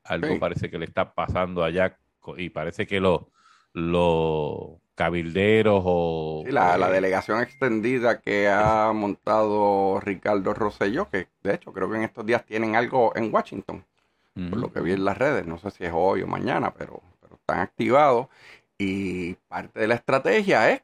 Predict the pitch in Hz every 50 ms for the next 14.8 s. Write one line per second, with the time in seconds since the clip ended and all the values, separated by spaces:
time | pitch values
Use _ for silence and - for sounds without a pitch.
0 | _ _ - 110 101 98 - - 98 98 85 _ - 101 92 - 95 87 82 -
1 | 92 92 92 98 107 113 117 123 123 127 127 - - _ _ _ - 117 113 -
2 | _ _ _ - - 135 135 139 139 135 135 135 139 139 139 139 143 143 139 -
3 | _ - - 151 156 156 165 165 151 147 185 196 226 277 302 294 269 254 233 233
4 | 233 226 233 - _ _ _ _ _ _ _ _ - _ _ - 123 95 101 123
5 | 170 254 320 294 247 220 202 208 247 285 285 294 262 233 _ - 196 208 208 190
6 | - - - - 370 381 359 302 - - _ _ _ _ _ _ _ _ _ _
7 | _ _ _ - 165 151 151 143 143 143 151 160 160 165 165 156 - - _ _
8 | _ _ _ - - 151 143 139 143 147 143 - - 143 135 - 147 139 135 127
9 | - - 107 104 101 92 92 - _ - 98 101 - - _ _ _ _ _ _
10 | _ _ _ _ - - 107 107 107 110 107 101 101 - 87 87 104 101 92 104
11 | 101 107 117 120 139 175 202 - - - 196 165 147 120 113 110 104 107 107 104
12 | - 107 - - _ - - - - - 52 50 - _ _ - - 294 - -
13 | - - - - 104 101 95 98 - 311 294 214 160 131 120 117 - - 101 -
14 | - - 95 - 104 85 - - 147 226 226 196 123 101 98